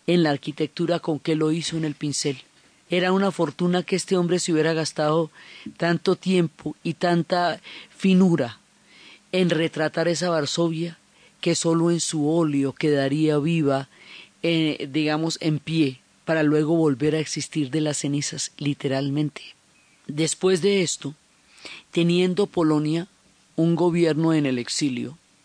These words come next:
que había sido recibido inclusive con bastante más beneplácito de lo que se había recibido a De Gaulle, habiendo pactado con los ingleses. Recuerden que cuando entran los tanques nazis, todo el mundo se rasga las vestiduras, declaran la guerra por Polonia, pero no la van a ayudar.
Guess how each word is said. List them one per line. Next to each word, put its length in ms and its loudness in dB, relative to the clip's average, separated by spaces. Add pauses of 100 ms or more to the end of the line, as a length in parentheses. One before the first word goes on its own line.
(220)
que 120 0
había 260 2
sido 280 0
recibido 560 0
inclusive 600 0
con 180 -4
bastante 460 -2
más 200 0
beneplácito 680 -2
de 40 2
lo 120 0
que 100 -4
se 120 -2
había 260 2
recibido 580 0
a 40 2
De 100 2
Gaulle, 240 -2 (580)
habiendo 380 2
pactado 480 -2
con 160 -2
los 160 -4
ingleses. 680 -4 (440)
Recuerden 540 0
que 160 -4
cuando 380 0
entran 380 0
los 180 -2
tanques 440 -2
nazis, 640 -4 (500)
todo 280 2
el 80 2
mundo 260 0
se 120 0
rasga 340 0
las 160 0
vestiduras, 600 0
declaran 460 -2
la 100 0
guerra 280 -2
por 180 -2
Polonia, 380 0
pero 220 0
no 120 0
la 120 0
van 160 0
a 40 0
ayudar. 500 -2